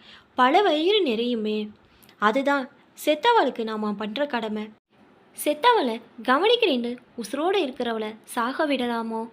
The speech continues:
செத்தவளை அவ உசுரோட இருந்தவரை பார்த்துடணுமே. அதுதான் சிரத்தை இல்ல, இல்ல சிரத்தம் என்று பாரு மாமி பெரிய லெக்சரே பண்ணிவிட்டாள். இனிமேல்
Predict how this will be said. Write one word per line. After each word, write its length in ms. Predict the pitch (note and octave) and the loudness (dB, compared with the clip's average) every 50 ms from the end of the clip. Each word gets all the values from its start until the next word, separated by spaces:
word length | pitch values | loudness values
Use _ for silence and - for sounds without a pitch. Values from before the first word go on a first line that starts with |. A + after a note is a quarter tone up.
| _ _ _ _ _ _ _ - | _ _ _ _ _ _ _ -14
செத்தவளை 600 | - - G#3+ G#3+ G#3 C#4+ D4 C#4+ C4 A#3 G#3+ G#3+ A3 - _ _ _ | -8 -6 -6 -4 -2 -2 0 0 0 -2 -4 -8 -10 -14 _ _ _
அவ 240 | _ A3+ A#3 C4 C#4+ C#4 | _ -6 -4 -2 -2 -2
உசுரோட 380 | B3 - - D4 D#4+ F4+ G4+ | -2 -4 -4 -2 0 2 2
இருந்தவரை 540 | G#4 E4+ C4+ B3 C4 B3+ B3 A#3 A#3 A3+ A3+ A3+ - _ _ _ | 2 2 0 -2 -2 -4 -4 -4 -6 -6 -8 -10 -12 _ _ _
பார்த்துடணுமே. 720 | - G#3+ A3+ A3 - C4+ C4 B3 A#3 A3+ G#3+ G#3+ A3 A3 A3 G#3+ G#3+ - _ _ _ - _ | -6 -6 -4 -4 -4 -4 -4 -4 -4 -4 -6 -6 -8 -8 -10 -12 -16 -20 _ _ _ -20 _
அதுதான் 380 | - A#3 B3 B3+ E4+ F#4+ A4+ A#4 | -4 -4 -2 0 2 2 2 0
சிரத்தை 440 | A4+ - C#4+ B3+ C4+ C4+ - D4 C4 | 0 -2 -2 -2 -2 -2 -2 -2 -2
இல்ல, 160 | A#3 A3 A3 A3 A3 - _ _ _ | -2 -4 -6 -10 -14 -20 _ _ _
இல்ல 220 | B3+ B3 A#3 A#3+ A3+ G#3+ G#3+ G#3+ _ _ | -6 -4 -4 -4 -6 -8 -10 -14 _ _
சிரத்தம் 520 | _ - - B3 A#3+ B3 B3 B3 B3+ A#3+ A3+ - _ | _ -10 -6 -2 -2 -2 -2 -2 -6 -8 -8 -10 _
என்று 280 | - D4 D#4+ D4 B3 A#3+ A#3+ | -6 -4 -4 -2 -2 -4 -6
பாரு 360 | - A#3+ A#3 A#3+ C#4+ F4+ F#4 | -2 -2 0 0 0 0 0
மாமி 300 | D#4 C4+ A#3+ A3 A3 A3 - - _ _ _ _ _ - | -2 -2 -4 -6 -8 -10 -12 -18 _ _ _ _ _ 0
பெரிய 260 | D#4 F4+ G#4+ A#4+ C5 A#4 D#4 | 2 6 6 6 6 6 2
லெக்சரே 420 | A#3+ A3+ - - E4 E4 F4 F#4 | 0 -2 -2 -2 0 0 2 0
பண்ணிவிட்டாள். 640 | F#4+ F#4 C#4+ B3 A#3+ A#3+ A#3+ A3+ A3 A#3 A3+ A#3 A#3 - _ - _ _ _ _ | 0 -2 -4 -4 -4 -4 -6 -6 -8 -8 -10 -10 -12 -16 _ -20 _ _ _ _
இனிமேல் 460 | - A#3+ A#3 A#3 A#3 A#3+ B3+ C4 A#3+ | -6 -4 -4 -2 -2 -2 -2 -2 -2